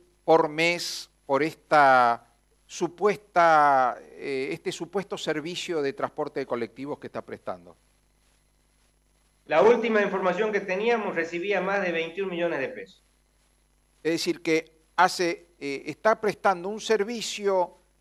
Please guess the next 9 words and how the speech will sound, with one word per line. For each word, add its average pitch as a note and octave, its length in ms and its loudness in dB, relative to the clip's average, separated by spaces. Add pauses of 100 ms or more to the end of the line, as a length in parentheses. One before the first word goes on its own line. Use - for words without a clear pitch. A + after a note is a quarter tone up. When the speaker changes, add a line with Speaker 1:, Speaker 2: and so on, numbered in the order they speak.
Speaker 1:
absolutamente G#3 920 -2
fuera G#3 560 4 (680)
de D3+ 100 0
lo D3+ 160 -2
que E3 60 -6
establece D#3+ 480 0
la E3 140 2
norma. C4 580 0 (580)
Eh, E3+ 400 -2